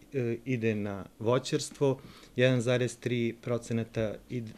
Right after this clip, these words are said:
je pod povrćem. Tako da od ukupno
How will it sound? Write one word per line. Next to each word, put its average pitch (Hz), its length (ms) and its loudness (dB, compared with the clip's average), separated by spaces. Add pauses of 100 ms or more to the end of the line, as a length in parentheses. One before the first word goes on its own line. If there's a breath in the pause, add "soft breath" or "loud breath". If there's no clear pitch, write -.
(420)
je 151 200 8
pod 147 180 4
povrćem. 101 500 2 (640 loud breath)
Tako 139 400 4
da 135 420 4 (360 loud breath)
od 143 260 10
ukupno 117 800 4